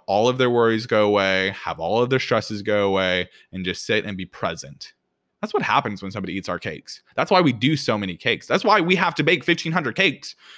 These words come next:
an average of five hundred cakes every single week just to keep up with demand. And y'all, we're just getting started. Like, whoo, we're just getting started. Like, I'm tr-, I'm s-,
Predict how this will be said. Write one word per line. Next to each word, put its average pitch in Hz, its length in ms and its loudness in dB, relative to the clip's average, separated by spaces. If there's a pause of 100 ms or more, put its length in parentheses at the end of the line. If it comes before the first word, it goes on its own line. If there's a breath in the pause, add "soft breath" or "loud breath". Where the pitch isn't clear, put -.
(120 loud breath)
an 123 60 -2
average 127 260 2
of 113 80 -4
five 147 180 2
hundred 139 220 -2
cakes 147 240 -2
every 151 180 0
single 127 300 -2
week - 280 -2 (280 soft breath)
just 151 160 2
to 147 80 -2
keep 151 180 0
up 139 60 6
with 123 80 2
demand. 113 480 -2 (920)
And 104 100 -6
y'all, 90 200 -4
we're 107 100 0
just 113 240 -4
getting 78 240 -6
started. 90 640 -4 (260)
Like, - 300 -6
whoo, 370 400 4
we're 370 80 2
just 160 160 -2
getting 113 180 0
started. 139 360 2
Like, 120 160 0
I'm 156 160 2
tr-, - 160 -10
I'm 180 80 0
s-, - 140 -8